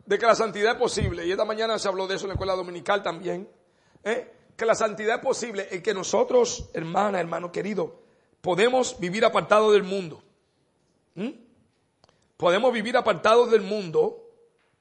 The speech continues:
no por nuestro poder, sino por el poder del Espíritu Santo. Del Espíritu Santo, que es lo que hace que una gente tenga vida espiritual. ¿Ah? Nosotros todos somos muertos, muertos,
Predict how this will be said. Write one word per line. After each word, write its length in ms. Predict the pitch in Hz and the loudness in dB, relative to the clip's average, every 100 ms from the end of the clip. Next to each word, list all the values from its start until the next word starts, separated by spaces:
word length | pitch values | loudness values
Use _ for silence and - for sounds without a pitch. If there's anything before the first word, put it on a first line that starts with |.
| _ _ _ _ _ _ | _ _ _ _ _ _
no 240 | - 170 269 | -4 2 4
por 160 | 262 | 4
nuestro 580 | 220 214 226 247 233 208 | 4 2 2 2 2 0
poder, 640 | 208 185 190 175 - - _ _ _ _ | 0 0 2 0 -4 -12 _ _ _ _
sino 300 | - 190 202 | -4 -2 0
por 160 | 202 | 0
el 80 | 196 | 0
poder 320 | 196 185 233 | -2 0 2
del 160 | 226 214 | 4 0
Espíritu 500 | 151 208 233 226 190 | -2 -4 -4 -4 -6
Santo. 640 | - 165 175 151 - - - _ _ _ | -6 -6 -8 -12 -18 -20 -20 _ _ _
Del 180 | - 180 | -6 -2
Espíritu 600 | 185 - - 254 269 269 | -2 -4 -4 -2 -2 0
Santo, 360 | 240 208 226 - | 2 2 0 2
que 100 | 247 | 4
es 60 | |
lo 100 | 269 | 4
que 80 | 277 | 4
hace 340 | 269 233 220 220 | 6 6 2 -2
que 60 | |
una 140 | 220 208 | -4 -4
gente 160 | 208 | -4
tenga 180 | 208 202 | -2 -2
vida 140 | 190 | 0
espiritual. 520 | 190 196 170 254 220 - - _ _ | -2 -6 -6 0 0 -2 -18 _ _
¿Ah? 260 | 202 226 - - _ | -4 -4 -8 -20 _
Nosotros 440 | 302 285 240 269 262 | -6 -2 2 2 4
todos 260 | 262 254 | 4 4
somos 240 | - 226 233 | 2 0 0
muertos, 440 | 208 254 254 269 - | -2 -2 -2 -6 -6
muertos, 680 | 202 247 214 - 240 - - | -4 -2 0 -2 -4 -6 -16